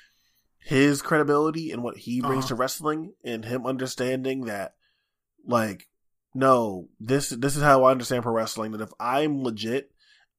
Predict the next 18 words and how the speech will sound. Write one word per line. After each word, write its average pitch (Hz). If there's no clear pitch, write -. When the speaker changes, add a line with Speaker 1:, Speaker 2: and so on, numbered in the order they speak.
Speaker 1:
I 135
am 135
the 127
one 123
that's 117
gonna 120
look 120
like 113
a, 113
a 113
big 117
fucking 117
tank 117
until 110
someone 123
who 113
I 120
respect 113